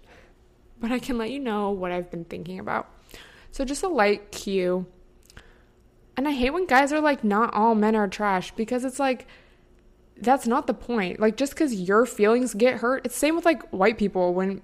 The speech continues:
people talk about, like, Black Lives Matter or other races other than whites, you're like, "Oh my God, like, what about white people?" It's like, your feelings being hurt is not the equivalent of oppression. Like,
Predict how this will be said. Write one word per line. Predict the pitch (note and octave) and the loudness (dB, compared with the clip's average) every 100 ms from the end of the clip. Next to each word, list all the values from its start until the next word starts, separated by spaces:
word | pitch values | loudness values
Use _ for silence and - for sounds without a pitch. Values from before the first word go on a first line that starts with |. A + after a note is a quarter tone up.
| - | -6
people | A3 A3 | -4 -2
talk | G#3 G3 | -4 -2
about, | F#3+ F3+ | -2 0
like, | E3 E3 - - _ _ _ _ _ - | -2 -4 -16 -20 _ _ _ _ _ 0
Black | F#3+ F#3 | 2 4
Lives | F#3+ F#3 | 2 2
Matter | F#3 F3 F3+ | -2 0 0
or | F#3 F#3 | 0 -2
other | F3+ F3+ F3+ F3 E3+ - - _ _ _ | 0 2 4 2 -2 -14 -20 _ _ _
races | F3 F3 F#3+ F3+ | 0 0 0 -2
other | - F3+ | -2 0
than | F3+ E3+ E3 - _ | 0 -2 -6 -16 _
whites, | - E3+ F3 G#3+ - - - _ _ _ _ | -4 2 2 2 -4 -12 -20 _ _ _ _
you're | D4 C#4+ | -14 -12
like, | - - | -14 -16
"Oh | - D4+ D#4+ | -10 -8 -6
my | F4 E4 - - | -6 -8 -10 -12
God, | - F#3+ G#3+ | -8 -6 -4
like, | A#3 A#3 C3+ | -6 -8 -10
what | - E4+ E4 | -8 -2 0
about | F4+ F4+ - | 0 -4 -6
white | D4+ D4 - | -8 -8 -8
people?" | - - - - | -12 -16 -16 -12
It's | A#3+ | -4
like, | B3 B3 - | -4 -4 -10
your | A#3 G#3+ A#3+ D4+ | -4 2 4 2
feelings | D4+ - A3 B3 C#4+ B3+ | -2 -4 0 2 0 -2
being | D4+ D4+ | -2 -4
hurt | C#4 D4+ D#4+ D#4+ - - - - - | -4 -2 -2 -4 -12 -16 -20 -20 -10
is | - G#3 | -4 0
not | A#3+ | 0
the | B3 | 0
equivalent | A3+ A3 A3 A3+ G3+ | -2 -2 0 0 0
of | F#3 - | -2 -2
oppression. | F3 - F3+ - E3+ E3 F#3 | -6 0 0 0 -8 -8 -8
Like, | F#3 F3+ | -8 -8